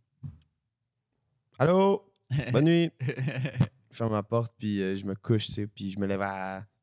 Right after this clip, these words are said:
Speaker 1: je me lève dans, dans six, sept heures
Speaker 2: Ouais.
Speaker 1: pour aller retourner travailler. Fait que, fait que oui, c'est sûr qu'il y avait une distance qui s'est créée, euh, puis elle était inqui-, était inquiète des fois à certains moments et tout, puis j'ai dit, « Maman, inquiète pas, c'est juste que le tournage est vraiment difficile, puis
Speaker 2: Mhm.
Speaker 1: j'ai,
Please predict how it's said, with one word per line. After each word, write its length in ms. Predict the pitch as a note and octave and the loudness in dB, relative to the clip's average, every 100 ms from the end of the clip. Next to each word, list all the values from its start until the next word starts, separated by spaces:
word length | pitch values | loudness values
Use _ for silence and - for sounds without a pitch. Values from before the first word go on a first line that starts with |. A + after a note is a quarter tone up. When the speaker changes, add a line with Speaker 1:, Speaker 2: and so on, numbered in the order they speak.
| _ | _
Speaker 1:
je 60 | G#2 | -6
me 60 | |
lève 160 | G#2 A2 | -4 -4
dans, 320 | A2+ G#2+ G#2 | -2 -4 -4
dans 160 | G2+ G2+ | -6 -8
six, 720 | - - - - - - B2+ | -6 -6 -6 -6 -4 0 2
sept 340 | - C3 A#2 | 2 0 0
heures 280 | B2 A#2+ A2+ | 0 0 0
Speaker 2:
Ouais. 60 | G#2 | -2
Speaker 1:
pour 80 | G#2 | -4
aller 120 | G#2 | -4
retourner 300 | G2+ A2 G#2 | -6 -4 -4
travailler. 480 | G#2 G#2+ G2+ G#2+ B2+ | -2 -4 -2 -2 -4
Fait 180 | B2 G2+ | -4 -12
que, 40 | _ _ _ _ _ _ _ _ _ _ | _ _ _ _ _ _ _ _ _ _
fait 160 | - A2+ | -4 -4
que 60 | - | -2
oui, 280 | A#2+ B2+ C3 | 0 0 0
c'est 120 | A2 | -2
sûr 240 | G2+ B2+ A#2+ | -4 -4 -4
qu'il 220 | A2+ G#2+ | -4 -2
y 80 | G#2 | -2
avait 140 | G2+ | -4
une 80 | G2+ | -4
distance 340 | - A2+ A#2 | -2 0 0
qui 60 | - | -2
s'est 100 | A2 | -6
créée, 540 | - G#2+ G#2 G#2+ B2+ | -4 -4 -2 0 0
euh, 560 | A2 F#2+ E2 D2 C2+ A#1+ - _ | 0 0 -2 -2 -4 -8 -14 _
puis 140 | - | -4
elle 80 | G2 | -4
était 160 | G2 G2+ | -2 -4
inqui-, 200 | G2+ - | -6 -10
était 140 | A2 | -8
inquiète 400 | G#2 G2 A#2+ G#2 | -6 0 2 2
des 80 | G2+ | -2
fois 160 | G2+ G#2+ | -4 -4
à 20 | |
certains 220 | G#2 G#2+ | -4 -4
moments 220 | G#2 G#2 | -2 -2
et 100 | G2+ | -2
tout, 120 | G2 G2+ | -6 -10
puis 80 | G#2+ | -10
j'ai 80 | G2 | -10
dit, « 180 | G2 | -14
Maman, 260 | G2+ G2 G#2 | -14 -12 -12
inquiète 280 | G#2 G2+ G#2+ | -12 -14 -16
pas, 280 | G#2+ G#2 G2+ | -8 -6 -6
c'est 140 | G2+ | -8
juste 120 | G2 | -10
que 60 | G2+ | -10
le 60 | |
tournage 260 | G2+ G2 G2+ | -8 -8 -8
est 40 | G2+ | -8
vraiment 260 | F#2+ G2 | -10 -12
difficile, 480 | G2 - - G2 F2+ | -12 -12 -8 -6 -8
puis 120 | A2+ | -8
Speaker 2:
Mhm. 140 | A#2+ A2+ | -8 -8
Speaker 1:
j'ai, 180 | - | -10